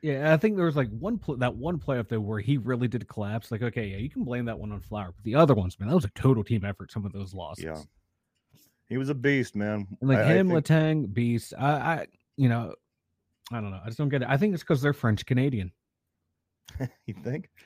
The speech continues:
Speaker 1: Well, that's why, like, a lot, like, that's why, like, a lot of the hockey media really doesn't like Lemieux. It's 'cause he's French Canadian.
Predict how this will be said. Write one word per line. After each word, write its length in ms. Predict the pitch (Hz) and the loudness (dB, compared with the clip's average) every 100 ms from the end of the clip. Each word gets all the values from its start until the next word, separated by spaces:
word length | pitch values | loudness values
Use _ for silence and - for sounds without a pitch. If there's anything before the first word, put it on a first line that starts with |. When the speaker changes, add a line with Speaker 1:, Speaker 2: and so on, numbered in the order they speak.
| _ - - - | _ -20 -20 -4
Speaker 1:
Well, 100 | 277 | 0
that's 180 | 262 294 | 0 2
why, 100 | 269 | 4
like, 180 | 190 143 | 6 6
a 60 | 127 | 6
lot, 240 | 131 - | 2 0
like, 220 | 151 135 - | -4 -4 -2
that's 220 | 151 - | -4 -2
why, 120 | 190 | 0
like, 200 | 117 113 | 2 2
a 40 | |
lot 220 | 104 101 120 | 0 2 2
of 60 | |
the 100 | 110 | 2
hockey 340 | 92 117 113 127 | 0 -2 0 2
media 300 | 117 123 131 | 2 2 0
really 260 | 113 123 | 0 0
doesn't 400 | 101 107 117 117 | 0 0 0 0
like 240 | 80 113 - | -4 -6 -4
Lemieux. 280 | 104 107 | -4 -2
It's 80 | 139 | -2
'cause 160 | - 139 | -4 -6
he's 140 | - | -6
French 280 | - 113 - | -4 -4 -2
Canadian. 540 | 131 135 190 - - | -4 -4 -6 -12 -18